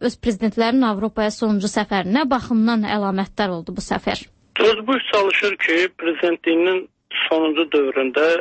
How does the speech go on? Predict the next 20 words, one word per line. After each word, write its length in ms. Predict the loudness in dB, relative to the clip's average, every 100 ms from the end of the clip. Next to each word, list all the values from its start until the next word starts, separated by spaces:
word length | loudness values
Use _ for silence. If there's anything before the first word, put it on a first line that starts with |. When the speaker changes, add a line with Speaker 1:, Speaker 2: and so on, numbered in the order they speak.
| 0
Speaker 2:
heç 200 | -2 2
olmasa 360 | 2 2 2 2
İranla 500 | 2 2 0 -2 0
bağlı 260 | 0 2 0
ortaya 280 | 0 -2
çıxmış 320 | -2 0 0 0 0
problemlərin 720 | 0 2 0 2 2 0 -2 -6 _
hissəsini 400 | -4 -2 -2 -2
həll 240 | -2 0 -2
etsin. 380 | -4 -2 -2 0 -2 0 -4 -2
Bu 80 | -2 0
problemin 420 | 0 2 2 2
də 100 | 0 0
ən 80 | 0
böyük 220 | 0 0
hissəsi 480 | -2 -2 -2 0 0
ondan 320 | 0 0 0 0
ibarətdir 520 | 0 0 -2 -6 -6 -2
ki, 100 | -2 -2
Avropa 440 | 0 0 0 0